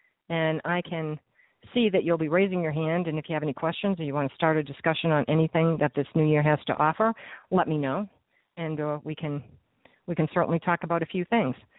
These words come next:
We have an awful lot to talk about. It's two thousand fifteen. There's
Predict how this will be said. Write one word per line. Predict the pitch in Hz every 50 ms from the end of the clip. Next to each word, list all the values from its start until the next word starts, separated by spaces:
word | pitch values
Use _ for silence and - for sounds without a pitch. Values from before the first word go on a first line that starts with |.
| _ - _ _ _ _ _
We | - 175 165
have | 151 165 160 147
an | 160 160
awful | 156 147 - 170
lot | 165 160 -
to | - -
talk | - 208 208 214 -
about. | 147 139 127
It's | 123 - -
two | - 196
thousand | 180 190 175 175 170 175 165 -
fifteen. | 196 170 - - 220 196 156 139
There's | 131 120 120